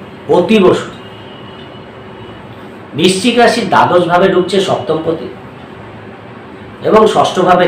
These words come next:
দৃষ্টি দিচ্ছে। কিছু ক্ষেত্রে আপনাদের পারিবারিক কারণেই হোক, ব্যক্তিগত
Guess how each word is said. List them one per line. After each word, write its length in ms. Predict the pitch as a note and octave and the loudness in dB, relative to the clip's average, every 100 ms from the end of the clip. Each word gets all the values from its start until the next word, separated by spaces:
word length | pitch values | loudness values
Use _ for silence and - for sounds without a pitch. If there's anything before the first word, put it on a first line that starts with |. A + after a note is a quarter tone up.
| B2 | 0
দৃষ্টি 220 | A#2+ D#3+ | -2 -4
দিচ্ছে। 320 | E3 E3 - - - - - - - - | -4 -4 -10 -14 -14 -18 -18 -18 -18 -4
কিছু 200 | A3+ G#3 A3+ | -2 0 2
ক্ষেত্রে 300 | A3 G#3+ G#3+ - - | 2 4 2 2 2
আপনাদের 400 | F3+ G3+ F#3+ F#3+ F#3+ F#3+ - - - - - - - - - - - - - - - | 2 4 4 4 4 0 -8 -16 -18 -18 -18 -18 -18 -18 -18 -18 -18 -18 -18 -12 -2
পারিবারিক 540 | C3+ F3+ G#3+ G#3 G3+ F#3+ | 2 4 6 6 4 4
কারণেই 340 | F3+ F3 E3+ E3 | 4 4 0 0
হোক, 120 | E3 - - - - - | 0 -2 -12 -16 -14 -4
ব্যক্তিগত 480 | A#2 A#2 F3+ F#3 | -4 0 4 6